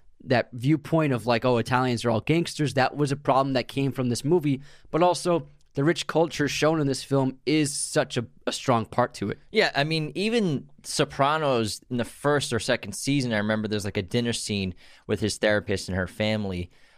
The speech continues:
Speaker 2: um, where she, her and her, her and her family are talking about The Godfather, how it still has given Italian Americans a,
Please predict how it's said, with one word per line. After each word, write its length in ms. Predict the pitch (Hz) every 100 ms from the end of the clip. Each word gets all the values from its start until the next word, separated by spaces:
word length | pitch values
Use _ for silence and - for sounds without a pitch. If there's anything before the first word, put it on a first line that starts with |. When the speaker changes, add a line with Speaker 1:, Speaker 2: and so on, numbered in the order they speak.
| - -
Speaker 2:
um, 300 | 98 95 101
where 140 | 110
she, 220 | - - -
her 220 | 117 117
and 80 | 110
her, 180 | 110
her 100 | 113 120
and 40 |
her 80 | 110
family 300 | - 117 110
are 40 |
talking 380 | 101 113 107 113
about 220 | 104 101
The 80 | 104
Godfather, 720 | 90 110 107 - 113 104 104
how 240 | 98 98 92
it 100 | 92
still 500 | - - 135 131 120
has 160 | 104
given 440 | 98 117 110 104 98 - -
Italian 420 | 107 - 117 113
Americans 640 | 110 107 110 107 110 104 104
a, 160 | 101